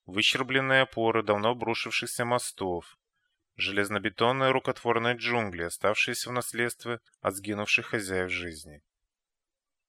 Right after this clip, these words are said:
Еще несколько взмахов крыльев, и внизу замелькали прожилки железнодорожных путей,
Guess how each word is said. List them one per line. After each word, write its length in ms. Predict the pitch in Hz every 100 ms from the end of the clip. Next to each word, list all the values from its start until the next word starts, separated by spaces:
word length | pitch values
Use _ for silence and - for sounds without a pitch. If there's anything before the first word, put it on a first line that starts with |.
| _ _ _ _ _ _ -
Еще 380 | - 92 - 131
несколько 460 | 156 - 147 147
взмахов 500 | 143 143 147 139 139
крыльев, 540 | - 151 156 120 90 - _ _ _ _ _ -
и 120 | 101
внизу 280 | 123 147 170
замелькали 560 | 165 156 143 160 156
прожилки 540 | 151 135 127 135 143 143
железнодорожных 880 | 131 127 123 120 117 110 110 117 -
путей, 600 | 120 - 95 87 80